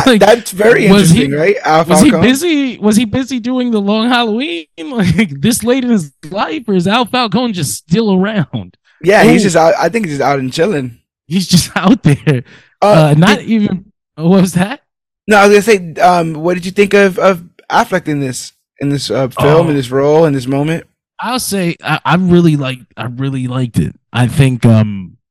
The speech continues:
Speaker 2: this was a great way for him to go out, especially that last, the final scene, which I guess we'll get into now, but I'll talk about it now. The f-, the scene where he talks to Barry in front of the bar.
Speaker 1: Yeah.
Speaker 2: Uh, I just, it was, like, such a great Bruce Wayne moment.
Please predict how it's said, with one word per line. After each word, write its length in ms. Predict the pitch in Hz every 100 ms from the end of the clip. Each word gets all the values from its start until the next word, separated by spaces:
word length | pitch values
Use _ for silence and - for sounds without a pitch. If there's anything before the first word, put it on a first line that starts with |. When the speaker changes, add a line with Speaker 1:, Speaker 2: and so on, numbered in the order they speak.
| _ _ _ _ _ _ _ _
Speaker 2:
this 160 | 202 202
was 140 | 175
a 60 | 143
great 300 | 90 127 131
way 140 | 127
for 120 | 123 131
him 120 | 123
to 80 | 123
go 220 | 131 117
out, 200 | 117 - -
especially 400 | 123 269 277 190
that 220 | 120 95
last, 380 | 117 117 113 -
the 100 | 117
final 360 | 117 135 123
scene, 380 | 101 - 85 62
which 180 | 113 131
I 60 | 151
guess 220 | 151 120
we'll 100 | 123
get 220 | 113 117
into 260 | 120 - 98
now, 320 | 101 95 85
but 160 | 90 -
I'll 120 | 107
talk 240 | - 120
about 200 | 110 101
it 80 | 92
now. 340 | 92 98 87 82
The 80 | -
f-, 180 | 98 -
the 160 | - 107
scene 380 | - 127 110 92
where 100 | 104
he 120 | 110
talks 300 | 101 117 -
to 80 | 95
Barry 260 | 110 113
in 100 | 113 101
front 160 | 107
of 40 | 101
the 80 |
bar. 340 | 92 104 113 104 _ _ _ _
Speaker 1:
Yeah. 220 | 160 135 117 _ _
Speaker 2:
Uh, 460 | 123 113 101 92 - - - _ _ -
I 80 | 147
just, 240 | 262 -
it 120 | -
was, 200 | 220 202
like, 160 | 117 113
such 300 | - - 123
a 60 |
great 500 | 123 - 127 175 -
Bruce 320 | - 180 190 -
Wayne 580 | 131 165 160 131 113 - _ -
moment. 500 | 123 170 233 98 80